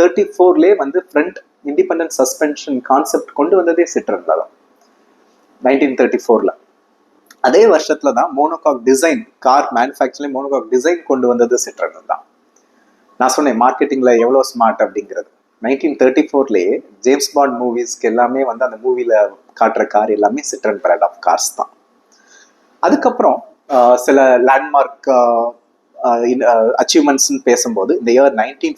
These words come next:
ஃபார்ட்டி எயிட்ல வந்து டூ சி விங்கிற ஒரு மாடல் கொண்டு வந்தாங்க. டூ சி விங்கிற மாடல் வந்து பாரிஸ், ஆ, மோட்டார் ஷோல வந்து, ஆ, காமிச்சு, அந்த ப்ரொடக்ஷன் அப்ப இருந்து ஸ்டார்ட் பண்ணி, இந்த இயர் நைன்டீன் நைன்டி வரைக்கும்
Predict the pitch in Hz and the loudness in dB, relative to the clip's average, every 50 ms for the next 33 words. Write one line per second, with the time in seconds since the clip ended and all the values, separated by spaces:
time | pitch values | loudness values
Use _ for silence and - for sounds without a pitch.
0 | - - - 151 170 175 - 185 160 139 143 160 208 220 214 - - 156 135 113 | -10 -6 -2 0 0 0 0 0 0 2 4 4 4 2 0 0 0 2 2 2
1 | 107 101 - 110 - - _ _ _ _ _ _ _ _ _ _ - 254 277 254 | 0 -4 -4 -8 -8 -8 _ _ _ _ _ _ _ _ _ _ 0 2 2 2
2 | - - 226 208 196 185 202 202 202 196 196 190 185 175 180 170 156 147 135 127 | 2 0 -2 -2 0 0 0 0 0 -2 -4 -6 -6 0 2 4 4 4 4 2
3 | 127 123 117 110 113 123 135 143 143 139 123 - - 107 - 120 113 - - 87 | 0 0 0 -2 0 2 2 2 2 0 0 0 -2 -6 -6 -6 -8 -6 -6 -8
4 | - _ _ _ _ _ _ _ _ _ _ _ _ _ _ _ _ _ _ _ | -8 _ _ _ _ _ _ _ _ _ _ _ _ _ _ _ _ _ _ _
5 | - 175 175 175 - 175 170 165 170 165 160 156 156 139 131 135 135 131 127 123 | 0 2 2 2 2 2 2 2 2 0 2 2 0 2 2 2 2 2 2 0
6 | 113 117 - - - _ - 131 139 156 170 170 - - - - - _ _ _ | -2 -4 -6 -8 -8 _ 0 0 2 2 0 -2 -4 -6 -10 -10 -12 _ _ _
7 | _ _ _ _ _ _ _ - 123 120 113 113 120 143 156 147 165 156 - - | _ _ _ _ _ _ _ 0 2 4 4 2 2 0 0 0 0 -2 0 0
8 | 160 156 156 156 151 131 127 127 127 - - 330 - _ _ _ _ _ _ _ | 2 4 4 4 2 2 -2 -4 -4 -6 -6 -8 -10 _ _ _ _ _ _ _
9 | - - 117 113 110 110 107 107 104 104 101 101 - _ _ _ _ - 143 131 | -8 -4 -2 0 2 2 2 2 2 0 -2 -4 -10 _ _ _ _ -2 0 0
10 | 135 135 135 - - 208 277 - - _ - 123 120 123 120 - 131 123 139 135 | 0 0 -2 -6 -8 -10 -10 -12 -14 _ -12 -6 -4 -4 -4 -2 0 0 0 0
11 | - 156 139 113 110 - - 117 127 135 131 - - 135 127 139 143 - - - | -2 -4 -4 -4 -4 -4 -4 -2 0 -2 -2 -2 0 0 0 0 0 -4 -4 -4
12 | 117 98 101 151 220 - _ _ _ _ _ _ _ - 156 160 170 185 220 254 | -4 -4 -6 -10 -12 -14 _ _ _ _ _ _ _ -4 0 2 4 4 4 4
13 | - - 285 135 143 - 202 220 - - 247 233 226 208 185 170 156 170 196 196 | 2 0 0 -2 -2 -2 -4 -8 -8 -6 -4 -4 -4 -4 -2 -2 -2 -2 -4 -4
14 | 196 - 208 160 147 151 170 - - 151 107 | -4 -2 0 0 2 2 0 -2 -4 -6 -8